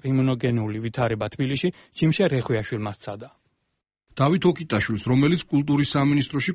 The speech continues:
Speaker 2: კულტურულ ღონისძიებათა დეპარტამენტის უფროსად მსახურობს, ორი ბოროტმოქმედი ხუთ აპრილს ავტოფარეხთან დახვდა. ბლაგვის საგნებისგან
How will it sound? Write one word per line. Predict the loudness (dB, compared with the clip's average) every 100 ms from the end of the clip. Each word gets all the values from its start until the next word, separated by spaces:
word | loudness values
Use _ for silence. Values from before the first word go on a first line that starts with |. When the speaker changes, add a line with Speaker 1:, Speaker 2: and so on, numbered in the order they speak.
| -2
Speaker 2:
კულტურულ | -2 0 2 2 2
ღონისძიებათა | 4 4 2 2 2 2 2 0
დეპარტამენტის | 0 0 0 -2 0 2 0 -4 -6
უფროსად | -6 -4 -2 -4
მსახურობს, | -2 -2 0 0 0 -8 -20 _
ორი | -2 0 2
ბოროტმოქმედი | 2 2 0 -2 0 -2 -2
ხუთ | -4 -2 -2
აპრილს | -2 -4 -8 -6 -2
ავტოფარეხთან | 0 0 0 2 2 0 0 2 2
დახვდა. | -2 -2 -6 -6 _ -14 -6 0
ბლაგვის | 0 0 -2
საგნებისგან | 0 2 0 0 0